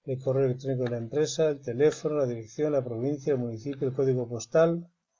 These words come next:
quién es el tutor de la empresa, el cif suyo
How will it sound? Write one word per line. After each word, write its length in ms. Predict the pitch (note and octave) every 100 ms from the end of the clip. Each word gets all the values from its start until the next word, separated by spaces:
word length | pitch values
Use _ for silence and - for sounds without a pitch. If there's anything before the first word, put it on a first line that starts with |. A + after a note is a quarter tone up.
| _ _ - _ _
quién 140 | D#3 D3+
es 160 | C3+
el 120 | C#3 C3+
tutor 340 | C3 C#3+ C3
de 80 | B2+
la 100 | A#2+
empresa, 640 | A#2 D3 D#3 - F3 F#3+ - _ _ _ _ _ _ _ _ _ _ _ _ _ _ -
el 220 | A#2+ A2+
cif 260 | - C3+
suyo 680 | - - D#3 E3+ E3+ F3